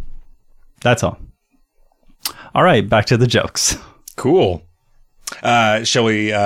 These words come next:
Speaker 2: I, I forget. Do we do t-t-t-topics?
Speaker 1: Yeah, we do.
Speaker 2: Before or after the cocktail?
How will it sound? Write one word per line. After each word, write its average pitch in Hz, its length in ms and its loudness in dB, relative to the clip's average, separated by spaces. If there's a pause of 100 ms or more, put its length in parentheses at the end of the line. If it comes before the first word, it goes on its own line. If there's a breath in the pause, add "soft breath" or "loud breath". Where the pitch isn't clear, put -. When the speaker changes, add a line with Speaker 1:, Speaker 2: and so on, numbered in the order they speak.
(160)
Speaker 2:
I, 120 340 0
I 117 40 0
forget. 95 320 -4
Do 110 80 -2
we 117 100 2
do 127 160 0
t-t-t-topics? 110 880 -2
Speaker 1:
Yeah, 110 220 4
we 98 140 2
do. 98 340 2
Speaker 2:
Before 110 420 2
or 110 40 0
after 107 220 -4
the 92 100 -8
cocktail? 90 500 -10